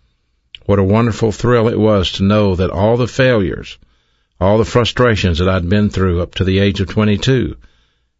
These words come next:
that that could be wiped away and I could have a new life in Christ. And it was with joy that I accepted that new life in Christ. And it's, it's not that I'm a perfect person. I've made thousands of mistakes, but I know that if I die, I'm going to heaven.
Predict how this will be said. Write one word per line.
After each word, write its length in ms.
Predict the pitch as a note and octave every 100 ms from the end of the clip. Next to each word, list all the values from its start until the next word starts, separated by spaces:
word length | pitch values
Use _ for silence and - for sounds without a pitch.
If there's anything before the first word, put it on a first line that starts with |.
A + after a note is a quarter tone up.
| _
that 120 | F#2 E2
that 180 | F#2
could 140 | G2 F2+
be 140 | G2
wiped 400 | F#2 F#2 G2 -
away 380 | G#2+ B2 A#2+ F2
and 120 | E2
I 80 | F2
could 140 | F2+
have 180 | E2+ F2+
a 60 | F#2
new 260 | A2 C3+
life 380 | G2 C#2+ C#2 - -
in 140 | F2
Christ. 600 | E2 F#2 D2+ D2 - - _ _ _ _ _ _
And 160 | F#2 E2+
it 120 | D#2+
was 200 | F#2 E2
with 240 | F#2 G2+
joy 460 | F2 G#2+ G#2+ F2+ E2+
that 220 | F2+ -
I 160 | F2+ F#2
accepted 520 | F2+ - C3+ C3+ F2+
that 140 | F2 D#2
new 200 | F2 F2
life 280 | E2+ F2+
in 120 | F#2 F2
Christ. 480 | G#2+ G#2+ B2 -
And 200 | F#2 E2+ - _ _ _ _ _ -
it's, 200 | F2+ F2
it's 240 | G2+ -
not 180 | G2+ F#2+
that 140 | G#2 G2+
I'm 160 | G#2
a 60 | G#2
perfect 400 | A#2 A2 A2 -
person. 360 | A2+ A#2 B2+
I've 140 | G#2+ F2+
made 320 | A2 A2 F#2
thousands 480 | A#2+ A#2 A2+ G2 E2
of 80 | E2
mistakes, 540 | E2+ - D#2+ C2+ -
but 160 | E2+ F2+
I 100 | F2+
know 320 | G2+ G#2+ G#2+
that 140 | G2
if 160 | F#2+ -
I 100 | F#2
die, 280 | F2+ F#2+ F#2+
I'm 60 |
going 260 | F#2 G2 F2+
to 60 |
heaven. 460 | F2 A#2 B2+ D3+ C3